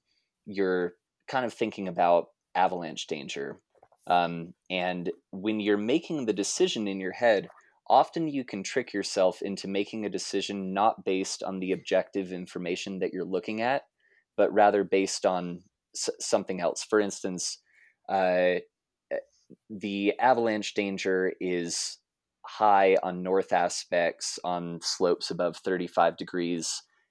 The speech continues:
Um, this is a, a, a slo-, this is that type of slope.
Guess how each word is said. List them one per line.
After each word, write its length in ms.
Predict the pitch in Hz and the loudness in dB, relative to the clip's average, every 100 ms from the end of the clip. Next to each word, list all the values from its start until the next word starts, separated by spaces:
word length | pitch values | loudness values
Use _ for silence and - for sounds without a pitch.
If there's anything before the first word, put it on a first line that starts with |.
| _ | _
Um, 400 | 92 90 87 82 - _ _ _ - | -2 0 -2 -8 -14 _ _ _ -14
this 340 | 92 117 - | 0 2 2
is 180 | 104 95 | -2 2
a, 220 | 98 92 - | 2 2 0
a, 140 | 98 95 - | 0 0 -2
a 60 | 95 | -4
slo-, 320 | - 123 113 | -2 4 4
this 280 | 98 110 - | 4 0 -2
is 160 | 101 - | -4 4
that 320 | 98 - - | 4 4 -2
type 260 | 107 101 | 0 0
of 120 | 92 - | -2 -8
slope. 420 | - 143 107 | 4 6 6